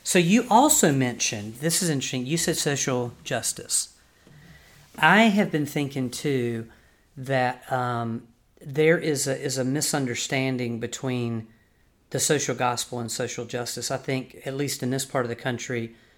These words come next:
the two words have gotten mixed up. Um, you know, uh, there is a thing called the social, uh, the, you know, the social gospel, um,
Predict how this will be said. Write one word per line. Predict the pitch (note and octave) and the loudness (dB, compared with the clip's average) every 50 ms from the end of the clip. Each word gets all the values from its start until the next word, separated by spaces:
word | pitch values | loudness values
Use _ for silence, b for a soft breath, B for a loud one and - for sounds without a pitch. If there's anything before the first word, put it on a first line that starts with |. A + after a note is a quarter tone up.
| B B - | B B -10
the | - - | -8 -8
two | - - D3+ C#3 B2 | -4 -4 -4 -2 -2
words | B2 B2+ B2+ B2+ B2 - | 0 2 2 0 0 -2
have | B2 A#2 A2+ | -6 -6 -4
gotten | B2 A#2 A#2+ A#2 B2 A#2+ A#2 | -4 -4 -4 -4 -6 -6 -6
mixed | B2 - - - - - - | -6 -6 -6 -8 -6 -4 -2
up. | B2 A#2+ B2+ - - - b b b b b b b b b b b - - | -2 -4 -4 -6 -10 -18 b b b b b b b b b b b -8 -4
Um, | C#3+ C3 B2+ B2 B2 A2+ A2 A2+ A#2+ - _ _ _ _ _ _ _ _ _ _ _ _ _ _ - - - - - - | -2 -2 0 0 -2 -2 -4 -6 -8 -10 _ _ _ _ _ _ _ _ _ _ _ _ _ _ -20 -20 -20 -20 -20 -12
you | - D#3+ D3 | -8 -6 -4
know, | C#3 C3+ C3+ C3+ | -2 -2 -2 -2
uh, | B2 B2+ B2+ B2 A#2 A#2+ A#2 A#2 A#2+ b b b b b b b b b b b _ - | -2 -4 -4 -2 -2 -2 -4 -4 -6 b b b b b b b b b b b _ -4
there | C#3+ D3 D#3+ E3+ | 2 6 6 6
is | E3 D#3+ F3 - E3+ | 6 4 2 2 0
a | D#3+ | -2
thing | D3 - - E3 D#3+ D3+ C#3+ | -2 -2 0 0 0 0 -2
called | - - D3 C#3 C#3 C3 - | -2 -2 0 0 0 0 0
the | C3 A#2 | -2 -4
social, | - - C3 B2 A#2+ - - B2+ A#2 A2 A2 - - - | -2 0 0 0 0 -2 -2 -2 -2 -2 -4 -6 -8 -6
uh, | - B2 A#2 A#2 A2+ - - - _ - | -4 -2 -2 -2 -4 -6 -12 -20 _ -12
the, | D3+ D3 - | -10 -8 -4
you | D3+ | -2
know, | D3+ D3 C3 | 0 0 0
the | A#2+ A#2+ | 0 0
social | - - C#3+ B2 - - B2+ | 0 0 0 0 0 -2 0
gospel, | A#2 C3 B2+ B2 A#2+ - - - - A#2+ A#2 A2+ A2+ b b b b b b b b b b b b b _ - | 2 4 4 4 4 2 -2 -2 0 0 0 -2 -4 b b b b b b b b b b b b b _ -2
um, | - C#3 C3+ C3 B2+ B2 A#2+ A#2 A#2 A2+ A2+ A#2+ A#2+ | 0 2 2 4 2 2 2 2 0 0 -2 -4 -6